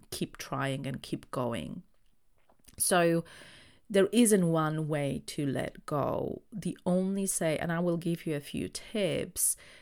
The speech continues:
but what I would say is, it's a constant everyday work. No matter what you do, you may have positive mantras, you may have,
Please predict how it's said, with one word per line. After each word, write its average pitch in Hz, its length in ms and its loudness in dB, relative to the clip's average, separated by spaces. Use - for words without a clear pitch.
but 143 160 0
what 170 220 2
I 156 80 4
would 170 260 0
say - 580 0
is, 151 480 -4
it's 185 160 -6
a 185 60 0
constant 196 880 -2
everyday 160 920 -4
work. 156 540 -2
No 190 140 2
matter 214 260 2
what 185 180 0
you 170 140 -4
do, 160 180 -10
you 143 220 -4
may 165 160 -4
have - 320 -10
positive 185 560 -4
mantras, - 680 -8
you 156 80 -6
may 156 160 -6
have, 156 440 -6